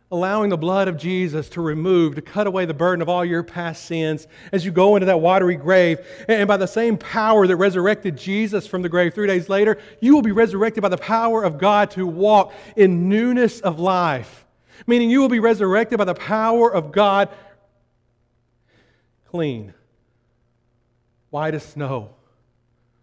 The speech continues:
The, the, the guilt, the burden of all those past sins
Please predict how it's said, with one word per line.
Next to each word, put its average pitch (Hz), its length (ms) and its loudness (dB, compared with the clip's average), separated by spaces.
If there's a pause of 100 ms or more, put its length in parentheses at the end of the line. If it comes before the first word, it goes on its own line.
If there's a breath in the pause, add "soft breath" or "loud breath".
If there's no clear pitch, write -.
(340)
The, 170 100 -6
the, 156 140 -8
the 139 80 -8
guilt, 156 520 -2 (140)
the 139 80 -10
burden 160 380 0
of 131 80 -6
all 175 200 0
those 151 220 -4
past 160 340 -8
sins 147 600 -10